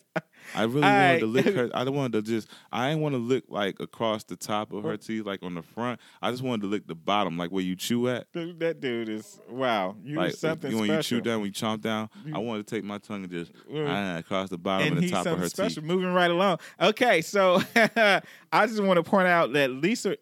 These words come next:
Speaker 2: E-, like you said, Issa
Speaker 1: Issa.
Speaker 2: Rae was looking good in this bad boy, and the way
Speaker 1: Mm-hmm.
Speaker 2: she was looking at her co-, uh, uh, her, her cast member, I was like, "If I can't get nobody look at me like that,
Speaker 1: Lakeith
Speaker 2: then I don't want him."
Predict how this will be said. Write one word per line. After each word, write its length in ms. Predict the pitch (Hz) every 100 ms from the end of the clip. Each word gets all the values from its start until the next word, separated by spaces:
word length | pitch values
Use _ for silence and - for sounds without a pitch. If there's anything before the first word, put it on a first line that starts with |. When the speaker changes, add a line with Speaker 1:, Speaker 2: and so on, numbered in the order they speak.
| 147
Speaker 2:
E-, 220 | 143 107
like 200 | 127 139
you 60 | 160
said, 160 | 135
Issa 240 | - 170 117
Speaker 1:
Issa. 100 | 151
Speaker 2:
Rae 260 | 131 123 - _ -
was 400 | 120 151 147 139
looking 260 | 139 135
good 200 | 127 123
in 80 | 120
this 140 | 120
bad 260 | - 113 107
boy, 220 | 107 110
and 200 | 95 113
the 60 | 113
way 160 | 165
Speaker 1:
Mm-hmm. 100 | 180
Speaker 2:
she 80 | -
was 220 | 175 127
looking 340 | 110 135 156 147
at 100 | 135
her 120 | 135
co-, 540 | 113 - 156 170 156 - _ _ _
uh, 380 | 117 110 104 92 _ _ _
uh, 280 | 123 120 90
her, 180 | 127 107 -
her 140 | 117
cast 380 | 92 - 185 175
member, 380 | 147 113 107 107 _ _ _
I 120 | 208
was 200 | 254 233
like, 460 | 156 135 117 101 - _ _ _ _ _ _
"If 160 | 165 269
I 100 | 320
can't 220 | 262 208
get 100 | 196
nobody 300 | 190 175 165
look 120 | 165
at 60 | 165
me 60 | 143
like 260 | 127 131
that, 320 | 240 339 359 -
Speaker 1:
Lakeith 20 |
Speaker 2:
then 180 | 185 190
I 80 | 254
don't 220 | 247 180
want 140 |
him." 20 | 247